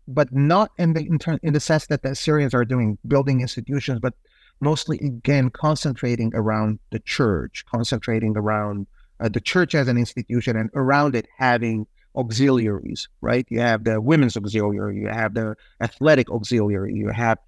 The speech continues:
uh, this and that. Uh, and the Assyrians are actually more, have always been more active in, in, among, uh, in, in Kurdistan, hence probably also the reason why they are more, um, uh, secular, uh, institution building.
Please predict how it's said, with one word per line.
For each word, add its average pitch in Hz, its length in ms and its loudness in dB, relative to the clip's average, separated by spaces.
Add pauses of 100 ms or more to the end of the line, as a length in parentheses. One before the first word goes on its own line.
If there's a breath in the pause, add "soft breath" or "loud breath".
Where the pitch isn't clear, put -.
(320)
uh, 87 960 0
this 135 240 -2
and 120 140 -4
that. 123 320 0 (400)
Uh, 131 180 -2
and 185 160 2
the 208 60 0
Assyrians 254 560 2
are 202 180 4
actually 190 320 -2
more, 180 240 2
have 165 300 2
always 208 340 2
been 131 140 4
more 123 280 0
active - 320 -20
in, 120 80 -20 (160)
in, 131 80 -20 (140)
among, 123 240 -20 (140)
uh, 120 300 -4
in, 139 160 0
in 131 120 0
Kurdistan, 123 560 0
hence 135 220 0
probably 151 420 0
also 147 240 0
the 147 120 2
reason 143 360 2
why 127 540 0
they 127 80 0
are 120 200 2
more, 120 520 0 (400)
um, 110 680 0
uh, 110 420 -4
secular, 131 680 0 (340)
uh, - 300 -6
institution 120 720 -4
building. 101 400 -6